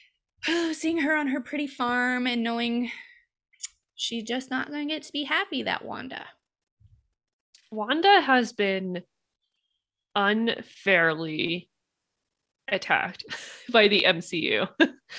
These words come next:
Speaker 2: Like, not by
Speaker 1: Yes.
Speaker 2: fans, but I mean, like, her storyline.
Speaker 1: Yeah.
Speaker 2: Like, she's never allowed to be happy, and that kills me.
Speaker 1: Yeah, she does
Speaker 2: Because why
Speaker 1: not
Speaker 2: can't
Speaker 1: get
Speaker 2: she
Speaker 1: to
Speaker 2: have
Speaker 1: be.
Speaker 2: anything?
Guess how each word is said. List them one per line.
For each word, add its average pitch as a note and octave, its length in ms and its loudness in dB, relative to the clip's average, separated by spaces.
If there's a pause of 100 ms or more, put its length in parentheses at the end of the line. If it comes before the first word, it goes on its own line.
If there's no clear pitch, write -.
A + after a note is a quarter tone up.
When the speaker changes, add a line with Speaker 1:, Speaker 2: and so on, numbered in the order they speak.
(380)
Speaker 2:
Like, A3+ 200 6
not D4 160 10
by E4+ 100 6
Speaker 1:
Yes. - 100 2
Speaker 2:
fans, B3 260 6
but F#3 120 2
I G#3+ 40 4
mean, G#3+ 220 0
like, E3+ 200 0 (140)
her G3+ 100 0
storyline. F3 760 -4 (720)
Speaker 1:
Yeah. G3 320 0
Speaker 2:
Like, G3+ 100 -4
she's B3+ 320 2
never A#3 460 2
allowed F3+ 400 0
to - 100 -14
be F3+ 140 -6
happy, E3+ 500 -4
and F3+ 160 -4
that D#3 300 0 (560)
kills E4+ 280 -2
me. - 240 -8 (680)
Speaker 1:
Yeah, F3 280 -2
she A#3+ 340 -6
does A#3 100 0
Speaker 2:
Because A#3 160 2
why B3 140 8
Speaker 1:
not D4 60 0
Speaker 2:
can't D#4 160 2
Speaker 1:
get - 40 -4
Speaker 2:
she D4+ 80 2
Speaker 1:
to - 80 -4
Speaker 2:
have C4 140 2
Speaker 1:
be. G#3 40 2
Speaker 2:
anything? A#3 400 -2